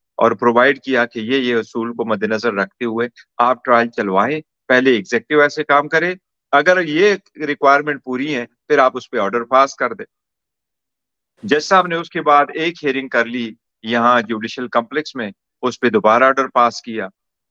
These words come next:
उस order में सब कुछ फिर ignore कर लिया। And the judge साहब went right up to the trial कि मैं trial चलाता हूँ,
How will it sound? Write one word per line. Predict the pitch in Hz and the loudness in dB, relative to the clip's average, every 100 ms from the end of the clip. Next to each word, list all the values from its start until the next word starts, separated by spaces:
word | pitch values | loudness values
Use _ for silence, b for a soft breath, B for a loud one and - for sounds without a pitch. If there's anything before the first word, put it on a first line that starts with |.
| _ _ - | _ _ 0
उस | 190 | 2
order | 165 160 165 | 4 2 2
में | 170 156 | -4 -6
सब | - 196 196 | -4 -4 -4
कुछ | 175 170 | -8 -10
फिर | 120 107 | -8 -6
ignore | 120 139 131 | -6 -6 -4
कर | 135 123 | -4 -4
लिया। | 123 110 101 _ _ _ _ 127 | -6 -10 -12 _ _ _ _ -4
And | 113 | 0
the | 113 | 0
judge | 104 131 | 0 0
साहब | - 123 110 | 2 0 2
went | 123 | -2
right | 117 113 117 120 | 0 2 2 -2
up | 110 | -4
to | 120 | -4
the | 104 | -4
trial | - 110 110 | 2 2 2
कि | 113 | -2
मैं | 107 | -4
trial | 101 101 104 | -2 0 0
चलाता | 107 120 110 101 | 0 2 0 0
हूँ, | 98 | -8